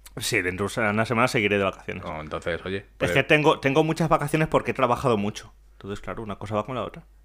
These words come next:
Speaker 2: Pues déjame pensarlo, que lo mismo incluso nos vamos de vacaciones.
Speaker 1: Vale.
Speaker 2: ¿Vale? ¿Te acuerdas de ese capítulo que estuvimos hablando con Álvaro de la erótica del poder?
Speaker 1: Ah, sí. <laughs> Es que, pues, verdad, sí.
Speaker 2: Bueno, pues nos ha escrito Catalino.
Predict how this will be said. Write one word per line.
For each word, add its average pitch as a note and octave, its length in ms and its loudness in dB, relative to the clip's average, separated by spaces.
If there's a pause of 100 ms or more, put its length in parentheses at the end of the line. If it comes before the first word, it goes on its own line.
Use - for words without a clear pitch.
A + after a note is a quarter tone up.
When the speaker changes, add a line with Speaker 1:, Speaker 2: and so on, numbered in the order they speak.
(140)
Speaker 2:
Pues F2+ 240 -2
déjame C3 460 0
pensarlo, C3 440 -6
que A2+ 80 -4
lo F#2+ 80 0
mismo G#2+ 220 -4
incluso G2+ 260 -8
nos F#2+ 160 -10
vamos F2+ 480 -10
de F2 80 -12
vacaciones. - 460 -14 (400)
Speaker 1:
Vale. F#2 320 -2 (240)
Speaker 2:
¿Vale? G#2 220 -4 (280)
¿Te - 80 -2
acuerdas B2+ 280 6
de C#3+ 240 6
ese C#3+ 180 0
capítulo C3+ 400 0
que B2 80 -2
estuvimos B2 380 -4
hablando A#2+ 280 0
con A2+ 120 0
Álvaro A#2 260 2
de A2 80 2
la G#2+ 120 4
erótica A2+ 380 4
del G#2 120 4
poder? B2 320 2 (320)
Speaker 1:
Ah, B2 160 6
sí. A#2+ 340 -2 (300)
<laughs> G#2 180 -12
Es B2+ 340 4
que, A2+ 140 -2
pues, G2+ 160 0
verdad, F#2+ 320 -2
sí. F#2+ 100 -10
Speaker 2:
Bueno, G#2 220 0
pues G2 160 4
nos F#2+ 200 -2
ha A2+ 40 4
escrito A#2+ 540 0
Catalino. F2+ 500 -2